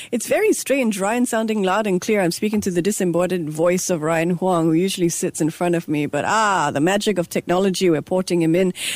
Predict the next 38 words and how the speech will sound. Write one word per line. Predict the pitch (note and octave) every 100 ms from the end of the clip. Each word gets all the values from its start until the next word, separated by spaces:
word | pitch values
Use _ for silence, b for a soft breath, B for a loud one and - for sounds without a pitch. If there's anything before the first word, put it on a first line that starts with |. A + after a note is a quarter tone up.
| B
All | -
right, | D#4+ C#4
Ryan, | C4 D4 A#3+
uh, | - A3
we | B3+
begin | B3+ B3+ E4+
this | D4+ -
morning | C4+ D4 C#4+
with | A#3+ A3
Singapore's | C#4 C4 B3+ A#3
property | - A#3 A#3+ A3+
market, | G#3+ A3 A3+ A#3+ F#3+
where | G#3
there | F#3+
are | A2 A3
fresh | - B3+ B3
signs | - G#3 F3+ F3 G3+ -
of | F3
strong | - G#3 G3+ G#3
demand | F#3 D#3 D3 E3+
for | D#3+
luxury | E3 F#3 - E3
condos. | - D#3 C#3 C3 D3 - - B B
CapitaLand | C#4 A#3+ A#3 A3+ F#3 E3+ D#3+
and | F3 F3
City | - G#3
Development | F3 E3 D#3+ D3+ D#3+ D#3
sold | F3 G3 F3+
nearly | E3+ F3+ F3
one | F3+ G#3+ D#4
point | D#4 B3+
two | -
billion | G3+ G3+ A#3+ A#3+
dollars | G#3+ F#3 F#3 F#3+
worth | F#3 F#3+ E3
of | F#3
new | F#3+
units | F#3+ E3+ F#3+ -